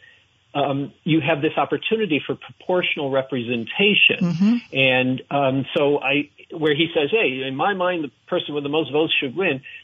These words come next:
Speaker 1: that's just not the way, uh, the primaries are run. You know, uh, again, if the Republicans, if you get to twenty percent, if no, you know, then you can get some delegates in, in the Democrats, everybody who gets to fifteen percent. And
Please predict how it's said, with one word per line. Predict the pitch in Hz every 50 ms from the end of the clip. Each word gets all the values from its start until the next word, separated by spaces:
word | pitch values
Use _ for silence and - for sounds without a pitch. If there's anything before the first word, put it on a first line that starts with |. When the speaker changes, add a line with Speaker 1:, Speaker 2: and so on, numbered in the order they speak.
| _ -
Speaker 1:
that's | 165 190 185 -
just | 233 220 -
not | 196 156 143 -
the | 160
way, | 143 147 139 135 127 131 127 120 - _ _ _ _ _ _ _ _ -
uh, | 139 135 123 120 120 120 - - - 131 123
the | 143 135 123 127 - -
primaries | - 151 139 139 135 135 123 120 127 113 -
are | 120 117
run. | 143 214 262 220 - 104 104 - _ _
You | 127 131
know, | 120 104 107 107 117 131 143
uh, | 127 117 113 113 110 110
again, | 110 131 135 123 110 135 117 110 113
if | 110 -
the | 131 110
Republicans, | 107 110 107 95 - - 131 113 139 135 - 151 135 139 143 139 - - - - - - - -
if | - - 90 -
you | 117 107
get | 95 120 120 123 -
to | - 123 123
twenty | 117 - - 170 190 185 170
percent, | - - 131 - - - 123 110 98
if | 107 104 - -
no, | 117 113 117 113 -
you | 135 127 110
know, | 104 107 110 101
then | 101 - 117
you | 113 113
can | - 135 120
get | 107 117 101 - -
some | - 117 110 104
delegates | 110 101 104 107 104 98 123 123 - -
in, | 127 113 113
in | - 123 117
the | 110 110
Democrats, | 98 110 113 123 113 - 131 135 131 -
everybody | 104 95 120 107 127 123 123
who | 127 120
gets | 131 120 - -
to | 139 131
fifteen | - 147 139 - - 156 156 160
percent. | 160 147 127 - - 104 98 - - - - - - - _ _ _ _ -
And | - - 135 269 269 262 -